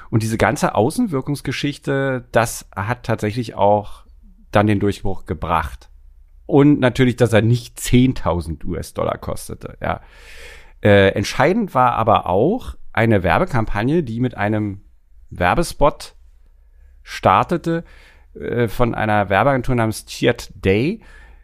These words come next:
Und die hatten damals schon den Ruf, dass sie halt so ein bisschen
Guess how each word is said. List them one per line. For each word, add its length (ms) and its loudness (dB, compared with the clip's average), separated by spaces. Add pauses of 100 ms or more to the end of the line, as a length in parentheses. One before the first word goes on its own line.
(160)
Und 220 0
die 420 -4 (220)
hatten 260 -2
damals 240 4
schon 140 2
den 140 6
Ruf, 320 -2
dass 120 -4
sie 140 -2
halt 100 0
so 80 -8
ein 60 -6
bisschen 640 -4